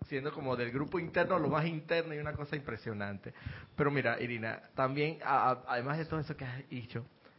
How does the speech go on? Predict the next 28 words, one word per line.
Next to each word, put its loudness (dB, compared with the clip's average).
que -2
has 2
dicho, 0
lo 12
que 8
lo 12
incentiva 8
más 8
a 10
uno, 8
lo 4
que -2
lo 2
motiva 6
más 6
a 6
uno, 4
lo 6
lleva 4
más 10
adelante 8
todavía 4
a 8
uno, 0
es -2
como -2
cuando -2
decía, -2